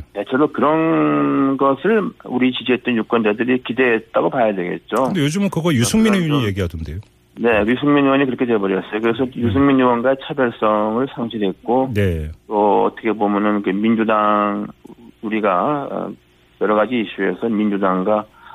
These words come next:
Speaker 1: 거의 같은 보좌를 했기 때문에
Speaker 2: 음.
Speaker 1: 그래서 좀, 그리고 이제 특히 이제 새누리당에서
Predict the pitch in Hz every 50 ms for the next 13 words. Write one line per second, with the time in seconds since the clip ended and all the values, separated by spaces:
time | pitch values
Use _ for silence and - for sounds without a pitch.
0 | - _ - 107 95 - - - - - - 123 120 104 104 101 113 120 117 104
1 | - - 101 87 - - 87 87 85 85 87 95 95 87 101 107 104 101 101 98
2 | 98 98 98 95 95 95 107 101 98 95 98 98 101 98 - - - - - -
3 | - - - - - - 104 - 110 104 107 113 113 113 107 107 104 98 98 101
4 | 101 101 101 - - 120 - - 113 107 107 101 104 101 95 - - - 101 104
5 | 113 - - - - 156 139 131 127 117 117 113 113 110